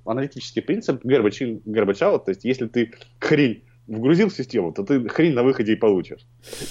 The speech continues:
Это вот то, что у нас, в принципе, сейчас здесь происходит, и, м, то, что тоже мы собираемся немножечко улучшить и поменять. И, а, мораль моей, так сказать, мораль моего спича и то, что я хочу, наверное, донести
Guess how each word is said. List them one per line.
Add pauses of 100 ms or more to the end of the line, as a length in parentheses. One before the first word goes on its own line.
Это
вот
то,
что
у
нас,
в
принципе,
сейчас
здесь
происходит, (920)
и,
м,
то,
что
тоже
мы
собираемся
немножечко (640)
улучшить
и
поменять. (960)
И,
а,
мораль
моей, (120)
так
сказать,
мораль
моего
спича
и
то,
что
я
хочу,
наверное,
донести